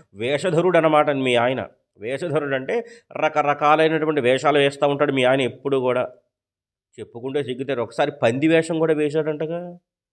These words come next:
మరొకసారి చేప వేషం వేశాడంటగా. చేప వేషం వేశాడా, పంది వేషం వేశాడా, పైగా సగం మనిషి సగం సింహంలాగా అవతారం ధరించాడట.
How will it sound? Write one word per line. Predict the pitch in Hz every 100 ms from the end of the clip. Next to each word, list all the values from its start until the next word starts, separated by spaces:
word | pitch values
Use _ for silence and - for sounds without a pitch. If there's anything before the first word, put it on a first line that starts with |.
| _ _ _ _ _
మరొకసారి | 131 143 156 180
చేప | 180 127 127
వేషం | 185 180 180 175
వేశాడంటగా. | 170 175 165 165 175 185 190 - _ _ _ _ -
చేప | 120 160
వేషం | 175 180 170
వేశాడా, | 156 165 156 104 - _ _ _ _ 131
పంది | 135 170
వేషం | 185 185 190
వేశాడా, | 175 165 165 156 101 - - _ _ _ _ 120
పైగా | 151 175 156 156 - - _
సగం | - 113 110 170 175
మనిషి | 175 175 208 202
సగం | 202 151 165
సింహంలాగా | 175 165 175 175 170 180 160
అవతారం | 151 175 175 170
ధరించాడట. | 151 170 175 165 156 180 185